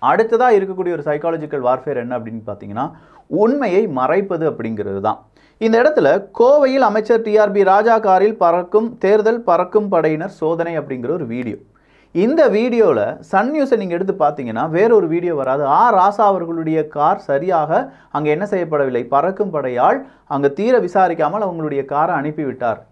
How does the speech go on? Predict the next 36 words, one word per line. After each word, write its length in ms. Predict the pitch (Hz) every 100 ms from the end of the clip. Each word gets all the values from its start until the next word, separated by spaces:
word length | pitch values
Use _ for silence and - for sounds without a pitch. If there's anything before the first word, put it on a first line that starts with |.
| _
அவரை 300 | - 180 185
இப்போ 220 | 165 196
என்ன 200 | 220 170 185
செஞ்சிருக்காங்க, 340 | 170 160 151 156
சஸ்பெண்ட் 320 | 165 - 208
பண்ணியிருக்காங்க. 420 | 175 139 123 107 - _ _ _
இந்த 260 | 170 208
வீடியோ 280 | 175 135 160
வராது. 360 | 127 101 104 - _ - _ _
So, 200 | - 147
உண்மை 380 | 180 277 311 254
என்ன 280 | 202 202
அப்படிங்கிறதை 540 | 175 165 165 156 139 127
மறைத்து, 560 | 113 110 107 113 180
இது 260 | 170 185 233
வேறொரு 380 | 185 240 220 165
உண்மை, 380 | 135 127 110 - _ _
அது 260 | 107 139
உண்மைதான், 420 | 226 220 226 226 220
இது 160 | 208
உண்மைதான், 300 | 196 160 156
ஆனா 160 | 165 147
அந்த 200 | 160 214
உண்மை 240 | 220 247
நெகட்டிவா 460 | 185 165 190 208 170
இருக்கும், 220 | 147 202
இந்த 160 | 175 160
உண்மை 200 | 170 160
பாசிட்டிவா 460 | 143 160 165 160 151
இருக்கும். 420 | 123 123 151 165 - _
ஆனா, 180 | 143 135
உண்மை 500 | 139 220 254 285 277
உண்மையாக 640 | 151 170 202 196 185 247 254
மக்களுக்கு 460 | 139 160 180 175 165
சென்றடைகிறதா 680 | 147 156 143 135 127 131 127
அப்படிங்கிறது 600 | 120 117 120 107 104 202